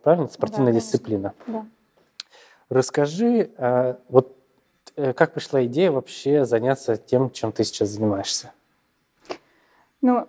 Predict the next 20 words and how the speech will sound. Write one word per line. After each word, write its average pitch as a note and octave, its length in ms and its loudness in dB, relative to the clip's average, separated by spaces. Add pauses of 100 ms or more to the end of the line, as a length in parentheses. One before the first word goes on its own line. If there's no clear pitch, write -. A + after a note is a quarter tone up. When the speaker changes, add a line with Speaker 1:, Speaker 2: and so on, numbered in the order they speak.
Speaker 2:
на, A#3 240 -4
на A3+ 160 -8
самом D4 260 2
деле, A#3 680 0 (960)
как G#3 140 -4
бы, A3+ 80 -2
если A3 200 -2
вообще B3+ 380 -2
издалека, A3+ 540 0
да, A3+ 240 0
то G#3 120 -12
просто G#3+ 380 -4
в G3 80 0
детстве G3 320 -2
я F#3+ 60 -4
любила F#3 340 -2
там F3+ 180 -10
шить, E4+ 300 -4
рисовать, A#3+ 640 0
там F3+ 340 -8